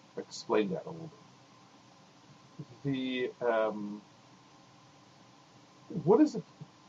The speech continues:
what is the logic of a, an expression of future in grammar?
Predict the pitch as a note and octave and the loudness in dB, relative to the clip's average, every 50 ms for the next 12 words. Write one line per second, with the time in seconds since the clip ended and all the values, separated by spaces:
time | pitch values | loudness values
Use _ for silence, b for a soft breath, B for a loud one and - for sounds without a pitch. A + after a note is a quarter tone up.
0 | - - - B2+ D#3+ A3 B3 C#4 A#3+ G3 D#3+ D3 - - - - - - - - | -10 -8 0 4 6 8 8 6 4 -2 -2 -4 -6 -8 -10 -12 -14 -20 -20 -20
1 | - - C3 A#2+ A#2 A2 G#2+ A#2 B2 A#2 - - F#2+ E2+ - - - - - - | -8 -4 -2 0 0 2 4 6 6 6 4 2 -4 -14 -14 -16 -20 -20 -20 -20
2 | - - - - - - - - - - - - - - - - - - - - | -20 -20 -20 -20 -20 -20 -20 -20 -20 -20 -20 -20 -20 -20 -20 -20 -20 -20 -6 2
3 | - A2 A2 A2 G#2+ G#2 G#2 G2 G2+ G2 - - - - - - - - - - | 6 10 12 12 12 12 10 6 2 -6 -12 -16 -20 -20 -20 -20 -20 -20 -20 -20
4 | - - - - - - G#2+ A2 G#2+ G#2+ G#2+ - - A2 A2 G#2+ G#2+ - - - | -20 -20 -20 -16 -6 0 2 2 2 2 0 -4 -8 -8 -6 -6 -6 -6 -8 -10
5 | - - - C#3+ C#3 C#3+ - - D3 B2 G#2 - - - - - - - - C3 | -8 -2 0 0 0 0 -2 -6 -6 -6 -8 -8 -10 -20 -20 -20 -20 -10 -6 -4
6 | D3 C#3+ - - - G3 E3 - - - - - - - - - - - - - | -4 -4 -4 -6 -6 -6 -8 -8 -12 -16 -20 -20 -20 -20 -20 -20 -20 -20 -20 -20
7 | - - - - - - - - A#3+ A3 G#3+ F3 - - - G2 - - | -20 -20 -20 -20 -20 -20 -12 -8 -6 -6 -4 -2 0 2 2 2 0 -2